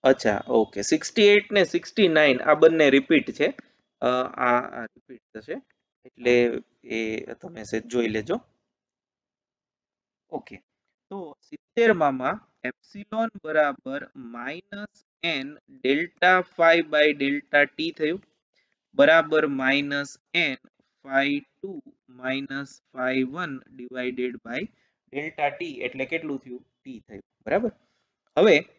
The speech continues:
અ, આપણે ગોતવાનો છે પ્રવાહ, તો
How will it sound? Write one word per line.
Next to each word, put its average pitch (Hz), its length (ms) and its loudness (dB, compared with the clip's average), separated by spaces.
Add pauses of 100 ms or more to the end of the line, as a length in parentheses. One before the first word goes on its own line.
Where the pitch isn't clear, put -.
(340)
અ, 127 60 2 (580)
આપણે 185 580 2 (180)
ગોતવાનો 175 580 2
છે 175 160 0
પ્રવાહ, 143 480 4 (760)
તો 127 260 -2